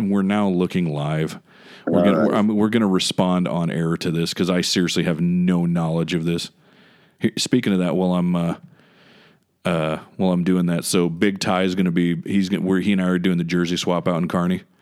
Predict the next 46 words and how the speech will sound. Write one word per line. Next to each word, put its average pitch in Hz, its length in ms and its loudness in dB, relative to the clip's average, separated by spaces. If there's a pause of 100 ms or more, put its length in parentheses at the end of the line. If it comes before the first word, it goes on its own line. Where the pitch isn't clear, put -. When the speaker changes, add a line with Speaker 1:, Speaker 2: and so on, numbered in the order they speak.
(200)
Speaker 1:
This 123 140 0
is 143 80 0
what 113 120 2
I 104 40 2
love 95 240 2
about 85 260 0
Big 85 160 0
Ty. 85 180 -2
And 85 80 0
you, 90 120 2
again, 87 400 -2
we're 90 80 0
talking 87 580 -2
good 87 220 0
people 87 300 -2
that 82 120 0
you 82 140 -2
and 82 80 0
I 82 80 0
both 82 260 -2
know. 85 300 -2 (480)
So - 180 2
dude 117 260 2
hits 117 240 0
me 98 120 4
up. 101 100 -2
He's 98 100 0
like, 92 140 0
"Hey, 143 140 2
man, 117 240 2
let's 117 180 -2
do 110 220 2
it. 80 80 0
You, 107 80 2
you 107 260 2
gonna 110 160 2
be 107 100 4
out 104 100 2
in 98 60 0
Kearney?" 139 300 0
I'm 87 100 0
like, 92 160 -2
"Yeah." 147 280 0
And 98 100 0
he's 92 160 -2
like, 101 80 -2